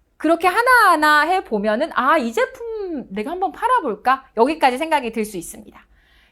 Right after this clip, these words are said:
요 강의 하면 멈추시고 여러분들 네이버나 여러분들 많이 가본 쇼핑몰에서 이렇게 하나하나 체크해보면서 카테고리를 살펴보세요. 특정 카테고리만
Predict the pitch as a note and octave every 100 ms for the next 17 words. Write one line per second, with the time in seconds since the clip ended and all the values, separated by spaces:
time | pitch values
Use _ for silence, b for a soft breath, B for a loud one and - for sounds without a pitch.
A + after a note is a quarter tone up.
0 | _ A#3+ D#4 E4 E4+ F4 E4 A#3 A#3 C4+
1 | E4+ D#4+ D#4 A3 A#3 C4 E4+ D4 E4+ F4+
2 | A3 A3+ B3 C#4 G3 C4 E4 D#4+ D#4+ F#4
3 | A#3 C#4 D4+ D4 A3 A#3 F4+ E4+ A#3+ C4+
4 | G4+ A4 A#4+ F4 A#3 G#3+ E4 B B -
5 | C#4 D4 D#4+ B4 B4 A4 F4 F#4+ G#4+ B4
6 | G4+ A3+ G#3 A3+ G4 G#4+ B4 D#4+ A#3 G3+
7 | G#3+ D#4+ B4 B4 A3+ F#3 - - _ D#3+
8 | _ _ _ b b b b b b _
9 | - A4+ A4 G4+ G4 G4+ A4+ A#4 B4 F4+
10 | E4 D4+ D4 D4 D4 C4